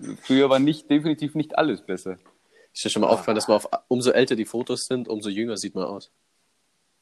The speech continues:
Speaker 1: Lass mich bitte kurz nachdenken. Umso älter die, oh mein Gott. Ja, ähm,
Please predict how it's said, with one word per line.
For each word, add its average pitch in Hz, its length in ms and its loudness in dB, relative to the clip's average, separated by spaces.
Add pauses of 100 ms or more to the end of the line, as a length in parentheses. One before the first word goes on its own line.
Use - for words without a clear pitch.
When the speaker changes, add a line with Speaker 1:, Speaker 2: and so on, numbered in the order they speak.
(760)
Speaker 1:
Lass - 140 -18
mich 87 140 -10
bitte 98 200 -8
kurz - 280 -12
nachdenken. - 400 -10 (1300)
Umso - 200 -18
älter - 220 -12
die, 120 260 -12 (300)
oh 131 280 0
mein 101 480 -2
Gott. - 160 -12 (480)
Ja, 110 300 4 (240)
ähm, 50 680 -12